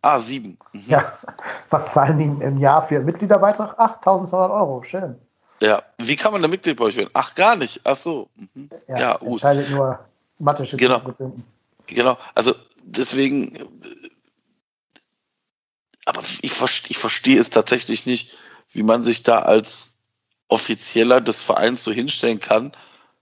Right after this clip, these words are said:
Speaker 1: vor allem, weil diese, also in der Regel so, ich sag jetzt mal vorsichtig, Interviews ja nochmal gegengelesen werden. Da kann sich auch in Leipzig keiner sitzen und sagen, „Mensch, der Jesse Marsch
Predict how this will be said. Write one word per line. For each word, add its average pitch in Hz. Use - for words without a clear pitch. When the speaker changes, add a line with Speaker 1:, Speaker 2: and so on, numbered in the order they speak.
Speaker 1:
vor -
allem, 113
weil 110
diese, 110
also 92
in 101
der 87
Regel 107
so, 107
ich -
sag 90
jetzt -
mal 98
vorsichtig, 95
Interviews 120
ja 113
nochmal 110
gegengelesen 98
werden. 82
Da -
kann 117
sich 123
auch -
in 90
Leipzig 98
keiner 107
sitzen 107
und 92
sagen, 92
„Mensch, 101
der 98
Jesse 101
Marsch 101